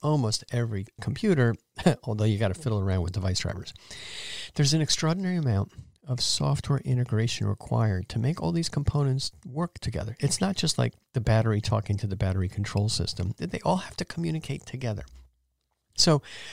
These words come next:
when I start opening up equipment boxes from these new vendors and see one company making the battery, another company making the inverter, another company making the transfer switch or the gateway, another company helping out with the software,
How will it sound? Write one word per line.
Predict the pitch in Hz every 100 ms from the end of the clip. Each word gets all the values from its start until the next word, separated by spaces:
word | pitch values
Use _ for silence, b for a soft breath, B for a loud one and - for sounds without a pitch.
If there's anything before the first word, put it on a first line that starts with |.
| B B
when | 151
I | 175 226
start | - 196 156
opening | 147 156 151 135
up | 127 - - -
equipment | - 135 131 120
boxes | 107 101 - 95 92
from | 117 104
these | 98 101
new | 120
vendors | 101 107 82 87 - - _ -
and | 123 117
see | -
one | 117 127 175
company | 160 143 139
making | 123 120 120
the | 110
battery, | 90 90 90 92 - - _ B B B B
another | 107 120 120 180
company | - 156 151
making | 127 120 120
the | 107
inverter, | 98 98 87 87 92 - - _ B B
another | 131 139 185
company | - 156 151
making | 131 123 - 113
the | 101
transfer | - 98 98 - 107
switch | - 95 -
or | 87
the | 95
gateway, | 95 90 98 85 90 - B B B B -
another | 147 180 190
company | 165 156 151
helping | 123 131 127 117
out | 110
with | 104
the | 110
software, | - 104 104 - 87